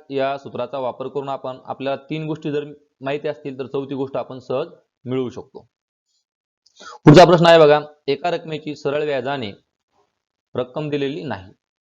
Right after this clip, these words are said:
पाच वर्षात दुप्पट होते, तर व्याजाचा दर दर साल किती आहे?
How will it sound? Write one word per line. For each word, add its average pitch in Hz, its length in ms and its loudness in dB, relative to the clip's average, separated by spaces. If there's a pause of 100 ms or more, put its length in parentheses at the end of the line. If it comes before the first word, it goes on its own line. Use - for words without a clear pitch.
(400)
पाच 170 280 -6
वर्षात 156 360 -6
दुप्पट 135 440 -10
होते, 135 300 -4
तर 147 220 -6
व्याजाचा 135 540 -6
दर 131 480 -6 (160)
दर 120 240 -6
साल 131 300 -8
किती - 680 -14
आहे? 92 220 -18